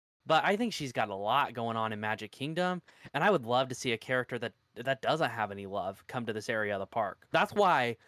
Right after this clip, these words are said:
of my Sunset Boulevard expansion that I'm going to be proposing, I am retheming this to Rogers the Musical, the show from Hawkeye that takes place in the,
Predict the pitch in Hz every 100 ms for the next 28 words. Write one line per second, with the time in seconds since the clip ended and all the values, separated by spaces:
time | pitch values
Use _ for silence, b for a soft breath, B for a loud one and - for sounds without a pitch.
0 | B - 180 190 170 147 - 139 127 127
1 | 117 120 117 110 - - 120 113 117 110
2 | 110 107 110 110 107 107 113 - 135 131
3 | 110 104 - 131 139 113 110 139 147 143
4 | 139 135 131 127 - 110 92 123 135 127
5 | 117 107 113 113 - 110 110 b b -
6 | 107 - - 143 151 135 110 - 147 147
7 | 165 151 143 147 135 101 - 131 127 -
8 | 131 123 107 101